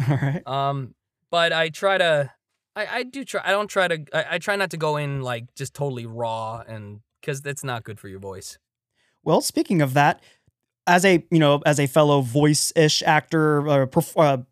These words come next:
Speaker 1: performer, I guess, I'm definitely not an actor. How do you take care of your, your voice? You're in, you know, it's an instrument, and so I've always heard from people, like, "Oh, green tea," all that stuff. Like, what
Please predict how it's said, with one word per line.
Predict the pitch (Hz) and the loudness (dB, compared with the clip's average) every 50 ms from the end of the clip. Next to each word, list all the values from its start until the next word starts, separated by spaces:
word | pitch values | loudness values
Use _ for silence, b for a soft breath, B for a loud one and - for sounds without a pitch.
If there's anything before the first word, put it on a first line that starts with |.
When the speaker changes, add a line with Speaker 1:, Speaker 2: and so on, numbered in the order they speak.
| _ | _
Speaker 1:
performer, | - 165 147 - 247 233 185 156 131 | -6 -6 0 2 4 4 4 4 2
I | 131 | 2
guess, | 123 135 131 - | 0 0 0 0
I'm | - 131 | 0 0
definitely | 151 139 135 131 127 | 0 0 0 -2 -2
not | 123 127 | -2 -2
an | 131 | -2
actor. | 131 127 - 135 123 123 b b b b b b b b b _ _ _ _ _ _ _ _ _ _ _ _ - - | -2 -4 -4 -8 -8 -8 b b b b b b b b b _ _ _ _ _ _ _ _ _ _ _ _ -10 -6
How | - - 392 466 | 0 2 2 2
do | 494 453 | 4 2
you | 359 | 0
take | - - 294 240 | 0 0 0 -2
care | - - - 247 277 247 | -2 -2 0 2 2 2
of | 214 185 | 2 2
your, | 190 185 180 175 - | 2 2 2 0 0
your | 175 175 175 | 0 0 0
voice? | 175 240 269 165 131 - | 0 0 -2 0 -2 -2
You're | 180 175 | -4 -4
in, | 180 202 214 | -4 -2 0
you | 202 175 | 2 2
know, | 185 | 2
it's | 185 180 196 | 2 2 0
an | 190 190 | -2 0
instrument, | 220 269 - - 165 143 139 139 147 - - | 0 0 0 0 0 0 0 0 -2 -2 -2
and | 156 156 151 151 | 0 0 0 0
so | - - 175 165 160 156 156 - | -2 0 2 4 4 4 2 2
I've | 165 180 214 202 | 2 2 4 6
always | 226 220 208 190 - | 6 4 4 4 2
heard | - 196 190 185 - | 0 2 2 2 2
from | - 180 | 0 0
people, | - 185 180 175 175 | 0 0 0 2 2
like, | 180 202 | 4 4
"Oh, | 247 240 202 | 6 4 4
green | 156 156 208 226 233 220 | 4 4 4 6 6 4
tea," | 214 - 240 240 233 220 196 185 | 4 4 4 4 4 4 4 4
all | 175 165 | 4 2
that | 160 156 | 2 0
stuff. | - 175 151 | 0 -2 -2
Like, | 156 139 | -2 -2
what | 160 180 247 277 - - | 2 2 2 2 2 -2